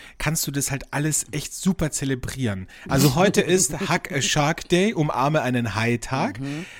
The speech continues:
Speaker 1: Ich
Speaker 2: Ja.
Speaker 1: glaub ja, den Tag hat irgendjemand für seine Schwiegermutter auf den, äh, Malediven im Urlaub erfunden.
Speaker 2: <laughs>
Speaker 1: Ja, gesagt hat, "Komm, Elfriede, umarm mal den Hai, ich mach ein Foto."
Speaker 2: Also
Speaker 1: Und
Speaker 2: würdest
Speaker 1: weg
Speaker 2: du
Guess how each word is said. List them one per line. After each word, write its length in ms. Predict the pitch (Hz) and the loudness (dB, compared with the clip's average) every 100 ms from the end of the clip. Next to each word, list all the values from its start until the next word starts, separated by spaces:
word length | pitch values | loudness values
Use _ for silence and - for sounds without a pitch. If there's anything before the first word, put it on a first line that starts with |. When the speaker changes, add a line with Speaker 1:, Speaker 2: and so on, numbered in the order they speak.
| - _ | -20 _
Speaker 1:
Ich 160 | - 170 | -4 -2
Speaker 2:
Ja. 60 | 127 | 0
Speaker 1:
glaub 260 | 185 185 | 0 2
ja, 120 | 180 | 2
den 220 | 156 156 170 | 2 0 -2
Tag 340 | 131 165 - | -2 -2 -2
hat 140 | 151 | -6
irgendjemand 440 | 123 151 139 135 131 | -4 -4 -2 -4 -6
für 120 | - | -4
seine 240 | 127 127 | 0 0
Schwiegermutter 720 | 117 123 117 110 110 113 107 - | 0 -2 0 0 -2 -2 -4 -6
auf 160 | 101 | -12
den, 240 | - 110 110 | -6 -4 -4
äh, 240 | 110 107 | -4 -2
Malediven 560 | 107 107 107 110 107 110 | -2 -2 -4 -6 -4 -4
im 80 | |
Urlaub 280 | 104 107 101 | -2 -4 -4
erfunden. 580 | 104 - 98 90 110 143 880 - | -6 -6 -6 -4 -4 -4 -6 -8
Speaker 2:
<laughs> 180 | 659 | -2
Speaker 1:
Ja, 200 | 139 139 135 - - | 4 6 4 -4 0
gesagt 380 | 170 160 170 180 | 4 6 6 6
hat, 160 | 156 - - 208 - - 240 | 4 4 -10 -8 2 2 6
"Komm, 340 | 214 262 202 - | 8 10 8 4
Elfriede, 600 | 202 196 208 247 214 160 | 6 6 6 6 8 8
umarm 400 | 190 185 208 226 | 6 6 8 8
mal 180 | 190 170 | 8 8
den 160 | 160 | 6
Hai, 380 | 151 165 170 139 | 8 8 6 4
ich 140 | 175 165 | 0 4
mach 180 | 175 | 4
ein 140 | 165 156 | 4 0
Foto." 480 | 180 185 180 151 - - - - - - - | 4 4 6 4 4 -2 -10 -12 -12 -12 -6
Speaker 2:
Also 160 | 202 - | -4 2
Speaker 1:
Und 60 | |
Speaker 2:
würdest 160 | 165 147 | 4 8
Speaker 1:
weg 120 | |
Speaker 2:
du 0 | 170 | 6